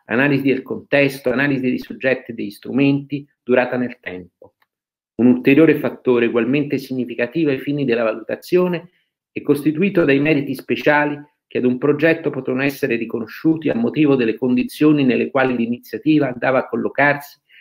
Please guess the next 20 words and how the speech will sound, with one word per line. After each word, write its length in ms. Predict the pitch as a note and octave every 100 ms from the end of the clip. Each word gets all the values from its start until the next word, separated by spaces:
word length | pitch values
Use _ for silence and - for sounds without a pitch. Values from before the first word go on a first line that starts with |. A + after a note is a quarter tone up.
| _
e 100 | -
dei 140 | C#3 C#3+
risultati 560 | B2+ C3+ - G#2+ A2
conseguiti. 680 | A2 G#2 - G2 G2+ G#2 _ _ _ _ _ _ _ _ _ _ _ _
A 100 | -
testimonianza 880 | C3 B2 C3+ C3+ D3+ E3 D#3+ C3+ - - -
del 200 | A#2 B2+
valore 360 | C3 D3 E3 C#3+
di 140 | C3
due 180 | C#3 D#3
progetti, 580 | D3 C3 A#2+ A#2 A2+ C3
vorrei 320 | C#3+ F3 D#3+
sottolineare 840 | D#3 D3+ D3+ C#3+ D#3+ E3+ E3 D#3 - _ _
che 140 | -
si 180 | G3+ -
hanno 220 | F3 D#3+
precedentemente 840 | D3 D3 C#3+ D3+ D#3 D#3 E3+ F#3+ D#3+
ricevuto 460 | C#3 D3 D#3 E3+
significativi 680 | D3+ - C#3+ C#3 C3 C3 D3
riconoscimenti. 920 | C3+ C3 B2+ - - C3+ A#2 G2+ -